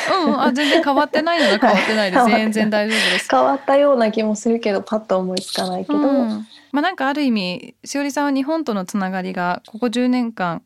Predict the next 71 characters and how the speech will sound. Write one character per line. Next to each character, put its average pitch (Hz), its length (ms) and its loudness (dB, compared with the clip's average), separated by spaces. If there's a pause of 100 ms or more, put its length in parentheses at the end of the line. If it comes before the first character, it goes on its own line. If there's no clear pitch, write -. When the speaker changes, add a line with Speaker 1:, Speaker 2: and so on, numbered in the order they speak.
Speaker 1:
ま 220 60 0
あ、 - 20 2
も 254 40 0
ち 269 60 0
ろ 233 80 2
ん 180 60 2
あ 185 40 0
の、 170 240 -2
Speaker 2:
う 247 60 4
ん。 240 180 -2
Speaker 1:
ね、 226 60 0
こ 220 120 -6
っ - 20 -4
ち - 80 -6
に 208 80 -2
来 - 260 -10
る 214 60 -2
こ 196 100 -8
と 175 80 -6
も 175 100 -4
あ 190 40 -2
る 190 100 -6
と 175 80 -8
思 175 180 -4
い 170 40 -6
ま 180 200 -8
す - 80 -16
け - 120 -10
ど、 190 160 -4
Speaker 2:
う 240 140 4
ん。 220 120 -4 (300)
Speaker 1:
あ 196 100 -8
の、 160 240 -2
Speaker 2:
そ 220 140 2
う、 - 80 2
オ 233 60 4
ン 233 80 4
ラ 254 120 4
イ 247 60 4
ン 196 80 0
だ。 180 200 0 (220)
Speaker 1:
う 277 80 0
ん。 226 580 2 (160)
Speaker 2:
常 226 80 0
に 185 120 0
オ 196 80 2
ン 196 40 2
ラ 202 140 4
イ 196 40 2
ン 190 40 0
だ - 100 0
っ - 80 -6
た - 120 -8
か 180 120 -2
ら、 185 280 -2 (180)
そ 196 420 -10 (720)
う。 240 40 -2
Speaker 1:
ね、 233 120 -2
そ 247 120 -4
う - 20 2
い 247 40 2
う 233 40 0
意 220 40 0
味 196 60 -2
で 190 60 -6
は 180 80 -6
も 185 140 -6
し - 80 -10
か 185 140 -8
し 202 100 -10
て - 200 -10